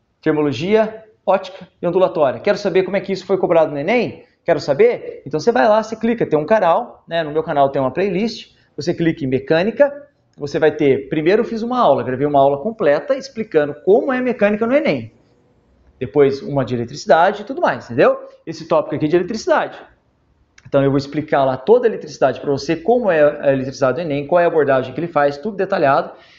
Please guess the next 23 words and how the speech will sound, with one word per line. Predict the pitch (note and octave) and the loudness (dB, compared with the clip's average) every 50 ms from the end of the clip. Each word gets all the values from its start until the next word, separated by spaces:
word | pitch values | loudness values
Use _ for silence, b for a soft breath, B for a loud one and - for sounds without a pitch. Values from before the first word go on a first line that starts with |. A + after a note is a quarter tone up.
| B B | B B
E | - | -2
aí, | F3+ D3+ C#3+ C3 | 0 0 0 0
na | C3+ D#3 E3 | 0 0 0
sequência, | E3 - B3 A#3 A#3 G#3+ F3 F3 F#3+ G3 - C4+ B3 - - - - - | 2 0 -2 0 2 2 2 2 0 0 0 0 0 0 -4 -12 -6 0
eu | - F3+ E3+ | 0 0 4
coloco | A3 A3+ G#3 E3 D3+ D3 D#3 D#3 F#3 | 4 4 4 6 4 2 2 0 -2
a | E3+ | -6
resolução | F3 F3 F3+ F#3+ F3+ - E3 D3 C#3+ | -6 -6 -6 -8 -8 -8 -8 -6 -4
dos | C#3 | -4
exercícios | D3 D3 D3 F3+ F3 F3 - D3+ D3+ - - - E3 B2+ | -6 -4 -4 -4 -6 -4 -8 -10 -10 -10 -12 -16 -16 -12
de | B2+ C#3+ D#3 G3 | -8 -4 0 2
eletricidade | G#3+ G#3 G3+ G3+ G#3 F#3+ - - - E3+ D3 C3+ C3+ C#3 - - _ _ _ _ _ _ _ - | 2 0 0 -6 -12 -14 -16 -6 -4 -2 -2 -2 -4 -8 -12 -18 _ _ _ _ _ _ _ -4
pra | C3+ C3 | -2 -2
você. | C3+ F#3 F3+ - - - - _ _ b b b b _ | -2 -4 -8 -10 -14 -16 -18 _ _ b b b b _
Tá | D#3+ D#3+ | 0 2
bom, | F#3+ | 2
meu | A#3 B3+ | 2 2
querido, | B3 C4+ B3+ C4+ B3+ B3+ | 2 2 2 2 2 2
minha | C4 B3+ | 0 0
querida? | B3+ C4 C4+ C#4 C#4 C#4+ C#4+ - - - _ _ _ _ _ _ _ _ _ _ _ _ _ _ | 0 0 4 4 4 4 2 -2 -14 -20 _ _ _ _ _ _ _ _ _ _ _ _ _ _
Então | C#3 D#3+ F#3+ G3 | 0 2 2 2
é | F3 | 2
isso. | C3+ A#2 - - - | 0 -2 -8 -14 -16